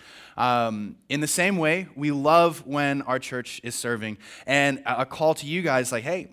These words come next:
you know, if there's ways you'd like to serve, if you have certain talents, we would love for you to serve. It'd be great. Uh, so if that is something that you're not doing and would like to do, if you're an active member of this church, we,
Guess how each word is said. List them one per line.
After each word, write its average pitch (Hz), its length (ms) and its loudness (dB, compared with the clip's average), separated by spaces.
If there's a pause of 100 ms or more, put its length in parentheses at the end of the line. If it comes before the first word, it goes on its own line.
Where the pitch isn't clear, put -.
you 127 140 -6
know, 135 80 -2
if 131 260 -2
there's 139 260 -2
ways 131 380 -2
you'd 131 140 -6
like 120 180 -2
to 127 80 -12
serve, 135 340 -6
if 117 140 -12
you 131 80 -6
have 131 180 -4
certain 131 280 -10
talents, 143 600 -8 (300)
we 151 140 -6
would 156 120 -6
love 233 480 -2
for 226 120 -10
you 196 100 -2
to 156 80 -4
serve. 123 380 -4
It'd 180 100 -10
be 381 100 -8
great. 415 540 0 (260)
Uh, 135 260 4
so 143 540 0 (200)
if 139 220 -2
that 151 180 4
is 165 100 -2
something 160 380 -6
that 135 100 -4
you're 127 120 -4
not 123 280 -2
doing 151 180 -6
and 131 120 -6
would 110 80 -10
like 113 240 -2
to 143 80 -16
do, 151 160 -6
if 139 120 -12
you're 131 120 -6
an 113 100 -12 (140)
active 139 400 -6
member 131 240 -4
of 120 80 -10
this 113 100 -12
church, 127 320 -12
we, 120 260 -6